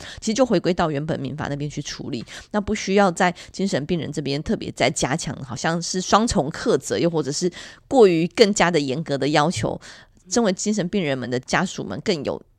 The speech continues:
必要去来做抚养或来病人做照顾，因为这是整体的配套。民法那边已经有处理了，就能回归到民法。相对的，如果能够让他能够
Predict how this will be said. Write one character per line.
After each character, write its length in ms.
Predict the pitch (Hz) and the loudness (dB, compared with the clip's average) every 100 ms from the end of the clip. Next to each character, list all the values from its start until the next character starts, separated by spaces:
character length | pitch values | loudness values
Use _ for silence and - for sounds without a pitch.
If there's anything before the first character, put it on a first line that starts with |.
| - | -10
必 200 | - 175 | -4 2
要 200 | 180 113 | 4 4
去 260 | 139 - 156 | 0 -6 -4
来 220 | 110 82 - | -2 -4 -6
做 260 | 165 127 - - - | -4 -4 -6 -10 -4
抚 80 | |
养 160 | 156 139 | -2 -2
或 100 | 175 | -2
来 80 | - | -4
病 160 | - 147 | -4 -6
人 120 | 135 | -6
做 160 | 139 143 | -6 -4
照 180 | 131 | -2
顾， 220 | - 156 - - - | -2 -6 -8 -10 -6
因 100 | 226 | -2
为 60 | 262 | 2
这 120 | 254 | 2
是 120 | 240 | 2
整 160 | - 175 | 0 -2
体 140 | - | -2
的 80 | - | 0
配 160 | 196 | 2
套。 200 | 123 180 - - - | 2 0 -2 -8 -2
民 140 | 208 | 0
法 120 | 349 214 | 4 4
那 80 | |
边 100 | 226 | 4
已 60 | 202 | 0
经 160 | 175 180 | -2 -2
有 120 | 147 | -2
处 180 | - 143 | -2 -2
理 120 | 151 | -2
了， 60 | 110 | -2
就 120 | 151 | -2
能 100 | 170 | -2
回 100 | 131 | -4
归 120 | - | -4
到 100 | 147 | -2
民 200 | 143 120 | -4 -6
法。 180 | 147 - - - - - | -6 -8 -8 -14 -18 -2
相 200 | - 285 | 2 4
对 200 | 285 214 | 6 6
的， 100 | 165 | 6
如 140 | 165 | 4
果 100 | 196 151 | 2 0
能 100 | 147 | 2
够 100 | 185 | 2
让 240 | 294 233 | 4 2
他 180 | 202 196 | 0 0
能 240 | 185 139 170 | 0 -2 0
够 260 | 196 156 | 0 0